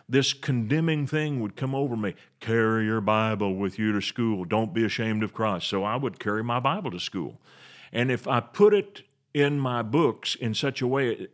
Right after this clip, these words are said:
it, it was hidden, I would be condemned. I had to put it on the outside. I didn't have time to read my Bible at school. I had so much work going on that, that really it was just window dressing. And some kids do carry their Bibles to school, and I don't condemn you for that. But for me, it was condemnation.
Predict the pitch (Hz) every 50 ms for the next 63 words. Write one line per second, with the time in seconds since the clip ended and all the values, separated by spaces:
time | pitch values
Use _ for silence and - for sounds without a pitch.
0 | _ 82 - 117 113 120 117 - 110 107 98 98 92 - - 123 135 151 190 202
1 | 196 - - - - - - _ _ _ _ _ - 113 120 117 113 110 104 117
2 | 123 120 - 147 135 135 127 147 147 120 92 82 - - - 101 104 190 107 113
3 | 110 101 - - - - - 165 160 156 151 123 113 107 110 107 110 120 - -
4 | 120 95 - - - - - - - 131 175 202 139 113 107 110 127 139 - -
5 | 147 160 185 196 160 113 101 98 95 87 85 87 78 82 87 85 80 - - -
6 | 160 160 156 117 104 - - 127 120 113 120 117 - - 113 131 185 185 - 107
7 | 101 98 92 95 110 131 123 107 117 117 107 - 117 123 - - 117 110 123 175
8 | 202 165 120 117 110 - 107 110 104 - 117 120 113 - - - - - - -
9 | 110 107 139 190 208 214 147 90 92 98 87 82 - - 85 - - - - -
10 | - - - - - - - 135 147 156 147 - - - 160 147 160 156 - 170
11 | 175 160 139 131 151 202 202 160 - 147 123 107 104 98 95 95 85 95 95 95
12 | 87 95 90 - - 104 - - 185 175 147 160 147 175 185 175 185 190 180 156
13 | - - 175 165 131 156 170 190 196 185 180 147 110 - 110 98 101 101 - 117
14 | 113 - - - - 127 113 107 113 127 139 156 190 196 196 196 202 185 98 101
15 | 131 127 - 110 110 107 - - - - 131 135 143 156 156 156 156 151 151 143
16 | 135 139 131 131 147 139 - - 110 90 76 67